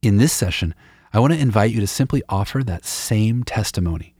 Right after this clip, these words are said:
to those far from God. I want to ask, why does having spiritual conversations about Jesus with those yet to believe in him sometimes feel so complicated and discouraging to think about? My hope in this session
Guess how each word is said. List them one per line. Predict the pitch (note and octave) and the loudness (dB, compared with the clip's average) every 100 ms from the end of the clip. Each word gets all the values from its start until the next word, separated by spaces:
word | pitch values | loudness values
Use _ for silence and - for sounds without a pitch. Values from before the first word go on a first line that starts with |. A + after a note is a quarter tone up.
| _ _ _ | _ _ _
to | - | -2
those | G2+ G2 F#2+ - - _ | 2 2 2 -4 -12 _
far | _ - G#2 | _ 0 0
from | - F2 | 0 -2
God. | D#2+ D#2+ A2 - _ _ _ _ _ _ _ _ _ _ _ _ _ | -4 -6 -10 -16 _ _ _ _ _ _ _ _ _ _ _ _ _
I | B2 | 2
want | D3 | 4
to | C#3+ | 4
ask, | B2 A#2+ - - _ _ _ _ _ | 2 2 -6 -16 _ _ _ _ _
why | C3 | 0
does | F3+ | 0
having | - D3+ C#3 G#2 | -2 0 2 0
spiritual | - - - A2 A#2+ - A#2+ | -2 -6 0 0 2 -2 -2
conversations | - G2+ F#2+ - F2 - | 0 0 0 0 -2 -4
about | G2+ F#2 F2 | -4 -4 -4
Jesus | - F2+ F#2 A2+ - | -4 -2 -2 -2 -4
with | G2+ | -4
those | - G2 F2+ | -2 -2 0
yet | F2+ F2 | -2 -4
to | - | -6
believe | F#2 F#2+ G2+ | -4 -2 0
in | G#2+ | -2
him | G2+ A2+ A#2 - _ _ _ | -2 -2 -2 -8 _ _ _
sometimes | - - C3 - D3 B2 - | -12 -4 -4 -2 -2 -2 -4
feel | - A2 | -4 -4
so | - - F2+ | -4 -6 -4
complicated | - - G2 - A2+ - A2 A2+ A2 - - _ _ | -4 -2 -2 -2 -6 -4 -2 -2 -6 -14 -20 _ _
and | A#2 | -2
discouraging | G#2 - - G#2+ G2 F#2 | 0 -2 -2 0 2 0
to | E2 | 0
think | - F2+ | -2 -2
about? | E2 E2 - _ _ _ _ _ _ _ _ _ _ _ _ _ _ _ | -2 -6 -10 _ _ _ _ _ _ _ _ _ _ _ _ _ _ _
My | D3 | 2
hope | F3 F3 | 4 2
in | C#3 | 4
this | A2+ - | 2 2
session | G2 F2+ G#2 | -2 -2 -4